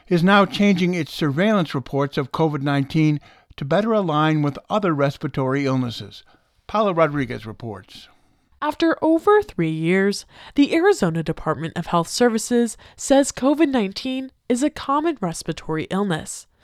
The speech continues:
Speaker 2: meaning it is time to align its reporting with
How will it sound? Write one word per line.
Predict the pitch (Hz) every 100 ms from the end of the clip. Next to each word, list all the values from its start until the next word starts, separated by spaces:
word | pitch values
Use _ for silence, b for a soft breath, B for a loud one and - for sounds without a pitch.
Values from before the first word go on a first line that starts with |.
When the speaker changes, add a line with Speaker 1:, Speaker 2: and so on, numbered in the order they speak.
| b b
Speaker 2:
meaning | 214 226 240 254 240 -
it | 262
is | 294 -
time | - 254 285 311
to | - 285
align | 226 170 160 160
its | - -
reporting | 220 - 240 247 247 -
with | 269 269